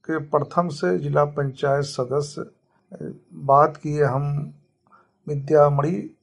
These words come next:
सिंह से, तो उन्होंने कहा कि बीच में छुट्टी पड़ जाने के कारण हम माननीय सांसद जी से अनुरोध करेंगे कि रजिस्ट्रेशन का जो है तिथि तीस तारीख तक बढ़ा दें।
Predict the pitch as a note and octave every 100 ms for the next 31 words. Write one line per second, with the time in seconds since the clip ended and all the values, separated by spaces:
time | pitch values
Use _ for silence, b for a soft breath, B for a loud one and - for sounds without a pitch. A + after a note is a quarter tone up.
0 | _ _ _ - D3 D3 C#3+ C#3+ D3 -
1 | b b b b - G3 G3 G3 G3 -
2 | - F3 F3 F#3 F3 F3 C#3+ E3+ F3 D3
3 | F#3+ F#3 D#3+ E3 C#3+ E3+ D#3 D3 C#3 -
4 | E3 E3 D3 C#3+ C#3+ C#3+ C#3 C#3 C3 C3
5 | C3 B2 B2+ E3 - b b b b -
6 | - F#3 F3+ D#3+ D#3 E3+ D3+ D3+ C#3 A2+
7 | F#3 D3+ C#3+ - E3 D3+ C3+ D#3 E3+ -
8 | B2 B2 B2 E3 A#3 b b b b -
9 | G3+ G#3 A3+ - _ _ _ _ _ _
10 | _ _ _ _ _ _ _ _ - D#3+
11 | D3 G3+ F3+ A3 A3 A3 F#3 D#3 C#3+ D3
12 | D3 C#3+ - F#3+ A3+ b b b _ -
13 | G3 - D#3+ C#3 B2+ - D3 - - D#3+
14 | B2 G#2 A#2 A2+ C3+ D3